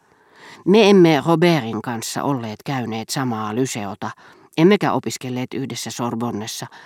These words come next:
mutta olimme seuranneet samojen opettajien luentoja, ja muistan Robertin hymyn.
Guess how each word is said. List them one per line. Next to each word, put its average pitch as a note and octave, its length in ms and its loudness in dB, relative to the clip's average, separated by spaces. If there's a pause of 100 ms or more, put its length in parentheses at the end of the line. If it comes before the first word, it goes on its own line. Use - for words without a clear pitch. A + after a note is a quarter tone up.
(520)
mutta D3+ 200 -2
olimme D#3 300 2
seuranneet D3 640 -2
samojen C#3+ 520 -2
opettajien B2 760 -6
luentoja, C3 640 -2 (880)
ja D3 120 -6
muistan C#3+ 800 -4
Robertin A#2+ 600 -6
hymyn. G#2+ 380 -8